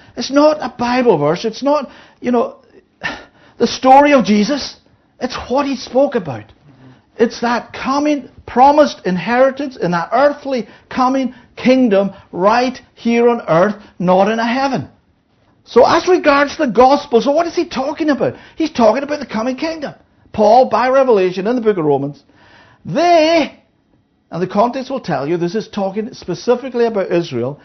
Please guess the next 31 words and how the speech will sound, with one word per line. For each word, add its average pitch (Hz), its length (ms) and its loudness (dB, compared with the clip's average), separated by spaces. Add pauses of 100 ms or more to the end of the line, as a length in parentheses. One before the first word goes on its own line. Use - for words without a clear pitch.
(260)
are - 180 -2
the 320 240 -2
enemies 277 480 -2
of 311 160 -2
God 311 460 0 (500)
for 277 80 -2
your 277 260 2
sake. 143 420 -4 (260)
But 285 140 2
as 330 200 -2
regards 240 640 0
election, 285 800 -2 (400)
that's 262 400 -6
referring 240 640 -4
to 269 180 -6
redemption. 269 680 -6 (220)
'Cause 220 160 0
you 233 100 -2
see 311 260 -4
it 294 160 -2
in 214 160 0
this 285 180 -2
whole 240 180 2
section 240 420 -6
of 180 80 0
Romans, 196 540 0 (380)
Romans 202 320 -2
eight, 269 220 -4
nine, 202 260 -6
ten, 208 420 -4
eleven. 196 560 0